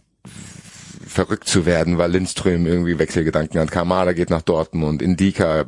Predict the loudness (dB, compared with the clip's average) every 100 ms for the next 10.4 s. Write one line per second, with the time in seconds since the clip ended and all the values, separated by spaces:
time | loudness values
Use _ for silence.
0 | -4 -2 0 -2 -2 0 0 2 4 4
1 | 2 0 -2 -2 0 0 0 0 -2 0
2 | 0 0 0 0 0 0 -4 -2 0 2
3 | 0 -4 -6 -20 -20 -18 -18 -18 -18 -20
4 | -20 _ -16 -8 -4 0 2 4 2 2
5 | 0 -2 0 2 0 2 2 4 4 2
6 | 2 -2 -4 _ _ -2 0 2 2 0
7 | -2 -4 0 0 0 0 -2 -4 -4 0
8 | 0 0 2 2 2 -2 -2 -2 -4 -6
9 | -4 -4 -2 -4 -2 -4 -4 -8 -8 -6
10 | -6 -6 -6